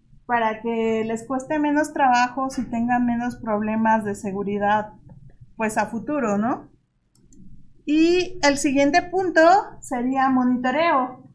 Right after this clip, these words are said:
Monitoreo viene mucho de la mano de DevOps. De hecho, si se han dado cuenta, no es algo tan trivial como pareciera.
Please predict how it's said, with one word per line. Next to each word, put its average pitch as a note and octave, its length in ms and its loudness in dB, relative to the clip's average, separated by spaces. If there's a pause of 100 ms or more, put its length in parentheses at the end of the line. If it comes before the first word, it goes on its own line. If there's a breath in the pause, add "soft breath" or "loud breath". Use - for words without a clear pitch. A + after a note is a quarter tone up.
(180)
Monitoreo C#4+ 640 -2
viene F4 240 -2
mucho E4+ 260 -4
de D#4+ 140 0
la B3+ 100 0
mano C4 360 0
de A3+ 180 -2
DevOps. B3 520 -4
De A#3+ 200 -2
hecho, B3+ 560 -2
si G#3+ 140 -8
se A#3+ 100 -4
han B3 100 0
dado C4+ 300 2
cuenta, B3+ 500 2
no B3 240 0
es B3 160 -4
algo A#3 300 -2
tan B3+ 240 2
trivial A3+ 440 -6
como A#3+ 280 -4
pareciera. G#3+ 760 -8